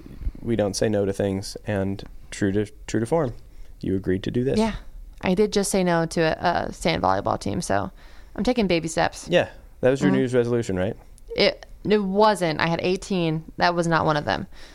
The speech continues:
Speaker 1: You had eighteen resolutions?
Speaker 2: Uh-huh.
Speaker 1: Oh, God. How many have
Speaker 2: That's,
Speaker 1: you kept
Speaker 2: that'll
Speaker 1: so
Speaker 2: be a whole
Speaker 1: far?
Speaker 2: other podcast. I'm, I've actually did, I've done really well on almost all of them, except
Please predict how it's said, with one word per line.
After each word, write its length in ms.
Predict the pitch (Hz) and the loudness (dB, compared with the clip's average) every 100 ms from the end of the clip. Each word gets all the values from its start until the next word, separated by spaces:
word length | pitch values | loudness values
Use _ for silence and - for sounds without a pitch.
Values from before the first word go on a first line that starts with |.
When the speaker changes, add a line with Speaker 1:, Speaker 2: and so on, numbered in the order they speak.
| - - | -20 -2
Speaker 1:
You 80 | 135 | 0
had 80 | - | 2
eighteen 380 | 120 123 147 131 | 0 0 0 2
resolutions? 600 | 127 120 101 110 139 143 | 2 2 0 0 -2 0
Speaker 2:
Uh-huh. 240 | 180 240 - - - - - - - | 0 0 -4 -14 -20 -20 -20 -20 -12
Speaker 1:
Oh, 100 | - 95 | -8 -2
God. 240 | 101 78 - - - - - - - - - - | 0 -2 -6 -20 -20 -20 -20 -20 -20 -20 -20 -8
How 80 | - | 0
many 200 | 120 120 | 2 4
have 60 | 117 | 4
Speaker 2:
That's, 80 | 117 | 2
Speaker 1:
you 60 | |
kept 180 | 117 - | 2 4
Speaker 2:
that'll 120 | 185 | 4
Speaker 1:
so 100 | 180 | 4
Speaker 2:
be 40 | 180 | 4
a 20 | |
whole 100 | 113 | 4
Speaker 1:
far? 200 | 190 190 | 4 2
Speaker 2:
other 40 | |
podcast. 400 | 175 180 185 160 - | 2 0 2 -2 0
I'm, 180 | 202 214 | 0 0
I've 200 | - 208 | 2 4
actually 360 | 254 277 - 349 | 2 0 -2 -2
did, 380 | 196 202 190 185 - - - - | 2 2 2 -2 -16 -20 -20 -2
I've 120 | - 214 | 2 4
done 140 | 285 | 4
really 180 | 247 202 | 4 4
well 220 | 190 175 | 6 6
on 160 | 160 170 | 4 2
almost 260 | 170 165 170 | 2 2 2
all 200 | 160 156 | 4 2
of 60 | |
them, 180 | 151 143 | 0 -2
except 460 | 175 - 185 170 | -4 0 0 0